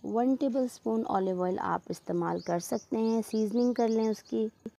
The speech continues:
अगर आप बवासीर के मसले से निजात हासिल करना चाहते हैं तो ज़्यादा से ज़्यादा फाइबर और वाटर का इनटेक करें, यानी कि पानी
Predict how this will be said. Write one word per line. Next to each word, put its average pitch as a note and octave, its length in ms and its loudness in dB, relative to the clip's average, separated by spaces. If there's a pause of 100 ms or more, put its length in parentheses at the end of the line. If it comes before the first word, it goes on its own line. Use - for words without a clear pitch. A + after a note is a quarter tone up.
(260)
अगर C#4 380 8
आप C4 180 10
बवासीर A#3+ 560 8
के B3 140 2
मसले G#3 340 2
से G#3+ 140 0
निजात G#3 460 2
हासिल G#3+ 280 2
करना F3 340 4
चाहते E3+ 400 0
हैं F#3 420 -2 (180)
तो G#3 80 4
ज़्यादा A3 440 4
से C4+ 160 0
ज़्यादा G#3 500 4
फाइबर E3+ 600 4 (340)
और A3+ 380 10 (600)
वाटर A#3 440 8 (100)
का G3+ 240 4 (180)
इनटेक F#3 440 4 (100)
करें, C3 200 0 (160)
यानी G3+ 240 4
कि A3+ 140 6
पानी A3+ 520 4